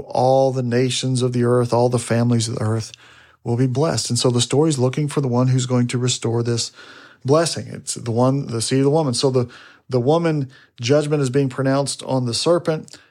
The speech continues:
and her hope is in this one who's going to come forth. And so that's her desire.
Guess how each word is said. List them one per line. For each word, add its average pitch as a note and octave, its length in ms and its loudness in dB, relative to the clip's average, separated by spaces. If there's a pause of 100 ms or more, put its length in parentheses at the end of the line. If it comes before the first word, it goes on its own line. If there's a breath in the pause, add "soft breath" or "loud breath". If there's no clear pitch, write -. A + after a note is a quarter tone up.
and B2 220 0
her F3 260 0
hope D3 380 0
is A#2+ 120 0
in C3 100 0
this B2 220 0
one C3 160 2
who's B2 180 2
going A#2+ 160 2
to A#2 80 -2
come A2 220 -6
forth. D#3+ 480 0
And B2 140 -6
so B2 140 0
that's D3 260 2
her C3+ 140 -2
desire. C3+ 640 0